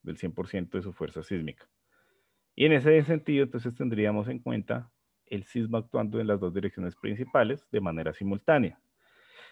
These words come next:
Más adelante vamos a ver cómo generamos esas combinaciones de carga, pero es para que nos vayamos haciendo la idea que si yo le doy a mi itaps que me genere las combinaciones por defecto,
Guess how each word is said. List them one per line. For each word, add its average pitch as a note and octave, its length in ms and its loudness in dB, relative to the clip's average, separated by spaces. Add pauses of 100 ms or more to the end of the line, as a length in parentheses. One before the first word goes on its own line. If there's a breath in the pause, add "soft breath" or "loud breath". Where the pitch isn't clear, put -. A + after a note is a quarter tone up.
(120)
Más - 140 -2
adelante C3+ 300 4
vamos B2+ 240 2
a - 20 2
ver G2+ 200 6
cómo A#2+ 260 -4
generamos A2+ 440 -2
esas G#2+ 200 -4
combinaciones G#2 560 -4
de G#2 100 -4
carga, C3 300 -2
pero F#2+ 100 -4
es - 60 -16
para F#2+ 180 -4
que - 100 -8
nos G#2 120 -4
vayamos F2 500 -6 (380)
haciendo C3+ 480 -2
la D3+ 80 2
idea G#2+ 320 0 (440 soft breath)
que A2 120 -2
si F#2 260 -4
yo A#2 340 4 (540)
le F#2+ 200 0
doy B2 380 4
a G2 200 -6
mi G2 240 -2
itaps G2+ 420 -4 (460 soft breath)
que A2 100 -2
me G#2 100 2
genere G2 320 0
las A#2+ 160 2
combinaciones G#2 960 -4 (300)
por B2 220 4
defecto, D3 560 0